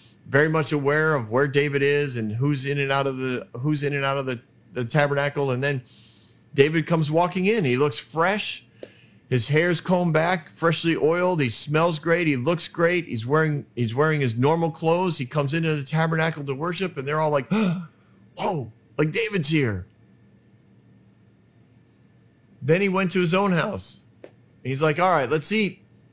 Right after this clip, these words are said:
And they served him food, and they were excited to do so. And,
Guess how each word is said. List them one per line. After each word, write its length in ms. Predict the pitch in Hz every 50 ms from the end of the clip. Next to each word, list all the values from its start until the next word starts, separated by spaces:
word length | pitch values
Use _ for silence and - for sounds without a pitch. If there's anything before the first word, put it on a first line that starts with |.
| _ _ - _ _ _ - - _ - - -
And 80 | 127
they 80 | 139 139
served 340 | 127 - - 190 185 175 170
him 120 | 170 151
food, 420 | 147 - - 196 214 208 190 160
and 80 | 147 139
they 60 | 135
were 120 | 131 131 123
excited 480 | - - - 175 170 175 165 160 143 131
to 60 | 131
do 220 | 123 147 190 202
so. 320 | 175 - - 147 135 117 113
And, 180 | 117 120 113